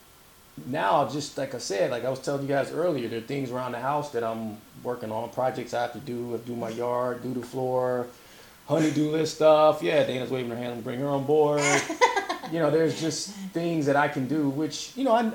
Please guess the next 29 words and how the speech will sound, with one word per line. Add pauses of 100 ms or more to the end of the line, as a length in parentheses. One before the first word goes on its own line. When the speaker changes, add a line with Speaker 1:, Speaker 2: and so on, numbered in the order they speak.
Speaker 1:
I
know
it
needs
to
be
done, (220)
and (140)
I'll
take
advantage
of
that. (100)
So
I'm
looking
for
the
next,
like
I
said,
that's
the
next
month, (380)
just
kind
of